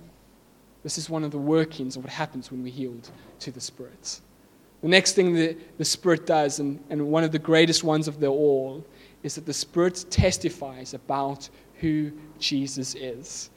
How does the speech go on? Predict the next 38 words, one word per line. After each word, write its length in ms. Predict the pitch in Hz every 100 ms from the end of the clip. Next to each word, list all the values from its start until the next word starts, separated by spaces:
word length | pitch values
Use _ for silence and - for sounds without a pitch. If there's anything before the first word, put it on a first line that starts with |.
| _ _ _ -
John 260 | 180 175
fifteen, 480 | 170 170 - 175 151
verse 220 | 156 147
twenty-six 680 | - 170 156 143 - 127 -
says, 180 | 139 135
"He 200 | - 185
will 140 | 170
testify 560 | 165 185 160 156 - 139
about 480 | 135 135 135 135 135
me," 240 | 131 120
says 240 | 120 123 -
Jesus. 540 | 123 123 - - - _ _ _ _ _ _ - _ _
If 140 | 151
you 180 | 175 226
are 80 | 226
wanting 340 | 220 214 214
to 120 | 175 190
know 160 | 185
Christ 540 | 190 - 202 208 - 180
more, 280 | 151 127 131 - - - - - - - -
if 160 | 190 180
you're 160 | 214
wanting 340 | 214 208 208 180
to 120 | -
get 160 | 190
to 100 | 185
know 200 | 180 185
this 140 | 185 180
beloved 460 | 175 165 185 196
Savior 400 | - 214 196 180
who 140 | 160 160
died 320 | 170 170 190
for 140 | 190
you 200 | 180 175
on 60 | 170
the 80 | 165
cross 320 | - 175 -
more, 160 | 156